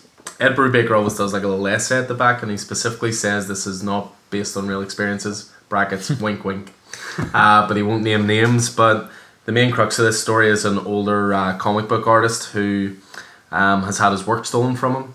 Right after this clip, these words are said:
and he hires a couple of guys to go and steal the work back for him. Um, at one point in it, I was showing it to Kieran earlier, the old guy is working at a convention,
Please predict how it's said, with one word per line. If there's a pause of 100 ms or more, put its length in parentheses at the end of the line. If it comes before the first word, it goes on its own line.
(140)
and
he
hires
a
couple
of
guys
to
go
and
steal
the
work
back
for
him.
Um,
at
one
point
in
it,
I
was
showing
it
to
Kieran
earlier, (480)
the
old
guy
is
working
at
a
convention,